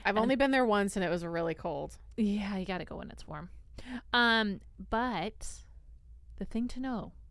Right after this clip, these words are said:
Speaker 2: about Coney Island, Nathan's hot dogs.
Speaker 1: Yep.
Speaker 2: Yum,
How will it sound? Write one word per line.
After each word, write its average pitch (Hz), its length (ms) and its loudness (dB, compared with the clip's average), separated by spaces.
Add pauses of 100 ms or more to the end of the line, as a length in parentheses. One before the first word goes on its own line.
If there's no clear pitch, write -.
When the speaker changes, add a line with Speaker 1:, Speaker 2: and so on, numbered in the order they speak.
(220)
Speaker 2:
about 185 300 -4
Coney 190 300 -6
Island, 220 320 -6 (760)
Nathan's 226 600 2 (100)
hot - 160 -2
dogs. - 340 -8 (140)
Speaker 1:
Yep. 180 180 -2 (400)
Speaker 2:
Yum, 247 560 4